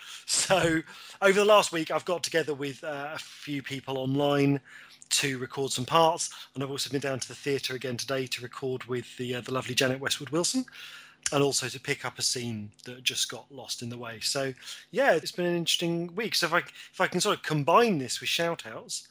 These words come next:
obviously the lovely Mister Walcott is making an appearance, and that was very, uh, that was very good fun recording with him.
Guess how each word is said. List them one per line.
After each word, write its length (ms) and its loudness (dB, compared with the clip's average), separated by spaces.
obviously 260 0
the 60 0
lovely 220 0
Mister 220 0
Walcott 500 -2
is 180 -4
making 320 0
an 140 0
appearance, 480 0
and 160 2
that 140 0
was 140 -2
very, 280 2
uh, 60 -4
that 60 -2
was 100 0
very 160 0
good 100 -4
fun 200 2
recording 320 -2
with 100 0
him. 180 4